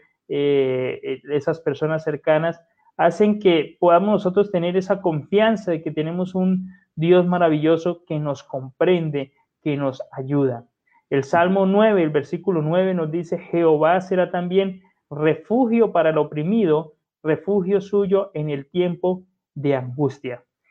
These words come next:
Y algo muy maravilloso que nosotros debemos siempre tener en cuenta, y más en los momentos en que estamos en aflicciones, en tristezas,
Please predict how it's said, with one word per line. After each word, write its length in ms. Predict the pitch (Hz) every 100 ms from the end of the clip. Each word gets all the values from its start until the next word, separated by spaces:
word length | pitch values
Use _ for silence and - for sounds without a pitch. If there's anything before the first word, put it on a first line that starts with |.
| _
Y 180 | - 160
algo 340 | 202 302 254 233
muy 280 | 240 285
maravilloso 760 | 262 240 208 185 180 208 202 165
que 100 | 165
nosotros 400 | 160 147 185 208
debemos 320 | 196 190 202
siempre 300 | 202 202 196
tener 260 | 190 170 185
en 140 | 190
cuenta, 460 | 190 202 196 196 -
y 100 | 165
más 500 | 151 165 196 208 - _ _ _
en 120 | 151
los 100 | 151
momentos 500 | 151 147 170 185 202 190
en 80 |
que 100 | 156
estamos 400 | 143 165 175 185
en 100 | 180
aflicciones, 760 | 147 - 131 - 190 202 190 156
en 140 | 147
tristezas, 800 | 127 135 - 202 208 202 156 -